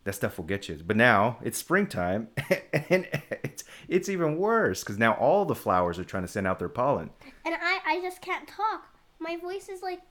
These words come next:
Speaker 2: just, I just can't talk.
Speaker 1: Yeah,
Speaker 2: It's
Speaker 1: it,
Speaker 2: hard.
Speaker 1: so, so we're, we're, we're getting through this, guys. So just know she's struggling. She's struggling to get this podcast, but she wanted to make sure that, you know, we got that recorded because it was very important to her. So thanks,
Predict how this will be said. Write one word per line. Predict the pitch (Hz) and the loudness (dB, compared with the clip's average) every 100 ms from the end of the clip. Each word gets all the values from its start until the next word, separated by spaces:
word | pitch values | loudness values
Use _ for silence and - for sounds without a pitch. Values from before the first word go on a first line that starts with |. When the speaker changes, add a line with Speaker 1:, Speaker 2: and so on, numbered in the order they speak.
| - | -14
Speaker 2:
just, | 415 - - - | -14 -14 -16 -14
I | 320 | -12
just | 330 - | -12 -12
can't | - 254 | -10 -10
talk. | - 285 262 - _ _ _ _ 104 | -8 -8 -8 -12 _ _ _ _ -4
Speaker 1:
Yeah, | 123 147 139 | 0 2 0
Speaker 2:
It's | 120 | -2
Speaker 1:
it, | 143 | -2
Speaker 2:
hard. | 370 330 208 - _ | -2 -4 -8 -12 _
Speaker 1:
so, | - 113 - 110 | 0 0 0 -4
so | - | -2
we're, | 120 147 104 | 2 2 4
we're, | 143 143 | 0 0
we're | 139 | 2
getting | 143 156 143 | 6 6 6
through | 143 139 | 2 2
this, | 98 | 0
guys. | - 98 95 | 0 0 0
So | 101 | -2
just | 82 135 - | -4 -4 -2
know | 127 131 | 0 0
she's | 104 - 147 | 0 -4 -4
struggling. | - 127 139 143 151 | -2 4 4 2 -6
She's | 147 143 | -6 -4
struggling | 143 147 160 156 104 | 0 6 6 6 0
to | |
get | 110 110 | 0 -2
this | 104 | -4
podcast, | - 117 127 92 87 - | 0 2 2 0 -4 -4
but | 92 | -6
she | 120 | -4
wanted | 113 117 113 | 0 2 4
to | 104 | 2
make | 104 | 0
sure | - 107 101 | -2 -2 0
that, | 98 - - - _ | -2 -6 -20 -20 _
you | 98 | -2
know, | 98 | 0
we | 92 104 | 0 4
got | 107 - | 4 4
that | 98 | 2
recorded | 87 - 101 92 80 | 2 -4 -2 -2 -2
because | 76 - 90 85 - - - _ | -8 -8 -8 -8 -12 -20 -20 _
it | 95 - | -4 -2
was | 95 92 | -4 -6
very | 101 113 120 | 2 4 4
important | 104 - 104 95 | 0 0 0 -2
to | 90 | -6
her. | 90 | -8
So | - - | -6 -6
thanks, | 90 123 117 | -2 -2 -2